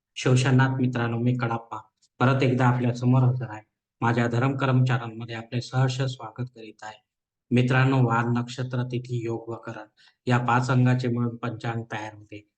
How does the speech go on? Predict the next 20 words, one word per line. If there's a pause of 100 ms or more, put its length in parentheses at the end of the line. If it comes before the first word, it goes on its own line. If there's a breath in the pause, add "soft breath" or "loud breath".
(180)
आणि
अशा
पंचांगाचे
ज्योतिषाकडून
रस
श्रवण
केले
असता
नाना
सिद्धी
प्राप्त
होतात. (500 soft breath)
याचे
कारण
मित्रांनो, (100)
तिथीच्या
श्रवणाने
वैभव
स्थिर
होते,